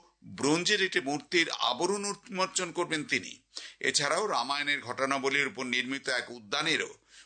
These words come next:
উদ্বোধন করবেন। তিনি এই উপলক্ষে আয়োজিত এক জনসভায় ভাষণ দেবেন এবং মঠের সাড়ে পাঁচশো বছর পূর্তি উপলক্ষে মুদ্রা ও স্মারক ডাক টিকিট প্রকাশ করবেন। প্রধানমন্ত্রী আগামীকাল দুদিনের ছত্তিশগড় সফর শুরু করবেন।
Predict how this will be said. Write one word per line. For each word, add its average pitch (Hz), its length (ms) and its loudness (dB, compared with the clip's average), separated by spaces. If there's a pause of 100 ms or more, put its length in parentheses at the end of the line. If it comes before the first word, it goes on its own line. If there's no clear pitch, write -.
(100)
উদ্বোধন 190 480 0
করবেন। 127 360 -2 (500)
তিনি 190 200 2
এই 190 340 0
উপলক্ষে 185 540 0
আয়োজিত 151 360 0
এক 151 160 0
জনসভায় 135 480 0
ভাষণ 120 400 -2
দেবেন 160 220 0
এবং 185 240 0
মঠের 131 400 2 (300)
সাড়ে 156 360 2
পাঁচশো 156 500 -2
বছর 175 300 0
পূর্তি 156 320 -6
উপলক্ষে 120 600 0 (320)
মুদ্রা 156 500 0
ও 160 160 0
স্মারক 147 460 -2
ডাক 127 300 -4
টিকিট 131 400 -2 (260)
প্রকাশ 190 360 0
করবেন। - 440 -6 (1400)
প্রধানমন্ত্রী 180 520 2
আগামীকাল 156 580 0
দুদিনের 135 500 0
ছত্তিশগড় 123 540 -2
সফর 113 320 0
শুরু 151 240 0
করবেন। - 380 -4